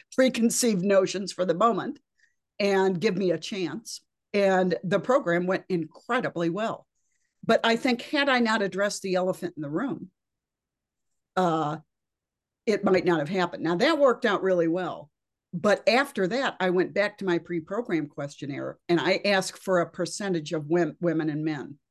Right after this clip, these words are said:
a ratio. So that doesn't happen again. Uh, uh, being prepared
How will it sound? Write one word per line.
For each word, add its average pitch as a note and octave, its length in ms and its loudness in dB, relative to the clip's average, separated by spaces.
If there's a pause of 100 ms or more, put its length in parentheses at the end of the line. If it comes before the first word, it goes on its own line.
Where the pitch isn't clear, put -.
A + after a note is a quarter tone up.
(140)
a D#3+ 60 -2
ratio. E3 580 0 (360)
So G3+ 300 4
that F3+ 360 2
doesn't A3 440 2
happen C#3 300 -8
again. C3+ 440 -10 (640)
Uh, D#3+ 460 0 (100)
uh, F3+ 180 -2
being D4+ 360 6
prepared G#3 520 0